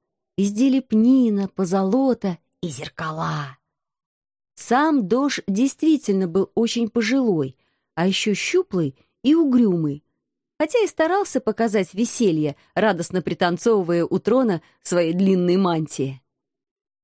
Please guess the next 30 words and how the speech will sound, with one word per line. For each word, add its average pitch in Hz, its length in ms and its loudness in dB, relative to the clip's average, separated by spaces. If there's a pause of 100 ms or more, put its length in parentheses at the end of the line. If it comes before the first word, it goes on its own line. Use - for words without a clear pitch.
(180)
На 180 160 0
балу 156 600 -2
Алекс 240 500 -2
не 202 160 0
отходил 214 540 0
от 233 100 -4
меня 233 280 2
ни 240 280 4
на 294 220 2
шаг, 185 500 -4 (560)
пока 359 260 -4
его 359 320 2
не 294 160 6
увела 262 420 2
какая-то 226 600 0
старая 165 480 -2
корга. 240 500 -2 (1000)
Мой 320 240 2
муж 277 280 2
тоскливо 190 540 0
посмотрел 190 580 -2
на 294 100 4
меня, 285 460 2 (600)
но 196 240 0
отказать 180 720 -2
даме 208 340 0
в - 80 -16
танце 285 540 -2
не 185 180 -2
посмел. 143 600 -6